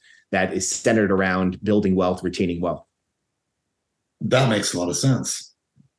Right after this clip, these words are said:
Speaker 2: Yeah. And I'm thinking of ways that I can incorporate that into my business model as well. The country club, the, the, the analogies that you've given during this conversation have been really helpful.
Speaker 1: Okay.
Speaker 2: The country club, the deed to the house.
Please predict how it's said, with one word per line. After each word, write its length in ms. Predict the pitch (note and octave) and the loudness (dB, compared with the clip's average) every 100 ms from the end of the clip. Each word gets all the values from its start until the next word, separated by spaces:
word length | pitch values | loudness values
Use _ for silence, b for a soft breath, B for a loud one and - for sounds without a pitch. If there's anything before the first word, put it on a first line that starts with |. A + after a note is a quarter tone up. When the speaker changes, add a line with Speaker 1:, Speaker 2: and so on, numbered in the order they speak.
| _ _ _ | _ _ _
Speaker 2:
Yeah. 420 | A2 A#2 G2+ D#2+ B B - | 2 4 2 -2 B B 0
And 80 | A#2+ | 2
I'm 80 | |
thinking 220 | A#2 A2 A#2+ | 4 4 4
of 100 | G#2 | 4
ways 220 | A#2 G2 | 4 4
that 100 | G#2+ | 2
I 80 | - | 2
can 140 | G#2 | 0
incorporate 420 | F#2+ A2 - G2 | 0 0 0 0
that 160 | G#2 G2 | 0 -2
into 160 | F#2+ | 0
my 160 | F#2+ G2 | 0 0
business 380 | G2+ F2 G2 - | 0 -2 -2 0
model 260 | G2+ F#2+ | 2 2
as 80 | F#2+ | 2
well. 120 | G#2 | 2
The 100 | G2+ | 2
country 320 | G#2 D#3 C#3+ C#3+ | 4 4 4 4
club, 180 | B2+ B - | 2 B 2
the, 380 | D#3 D3+ C3 A#2+ | 6 6 6 4
the, 120 | B2+ B2+ | 2 6
the 140 | C#3 | 6
analogies 480 | - E3 F#3+ D3 C3 | 6 6 8 6 6
that 100 | A#2+ | 6
you've 140 | G#2 | 4
given 220 | A2+ G#2+ | 4 4
during 220 | G2 G2 F#2+ | 2 2 0
this 200 | F2+ - | -2 2
conversation 500 | G#2 F#2+ A2+ G#2 G#2 | 2 2 2 2 0
have 120 | F2+ | 0
been 120 | F#2+ | 2
really 320 | F#2+ A#2 G2+ | 4 6 6
helpful. 400 | - - - - B B B - | 2 -4 -8 -12 B B B 0
Speaker 1:
Okay. 120 | G#2 | 2
Speaker 2:
The 80 | D#2+ | 4
country 280 | B2+ - B2 | 4 4 4
club, 480 | B2+ A#2+ A#2 G2+ - - | 6 8 6 4 -4 -4
the 80 | A2 | 0
deed 240 | A2+ A2+ | 4 4
to 80 | A#2 | 4
the 100 | G#2 | 2
house. 560 | G2+ G#2+ G#2 - - | 2 4 4 2 -4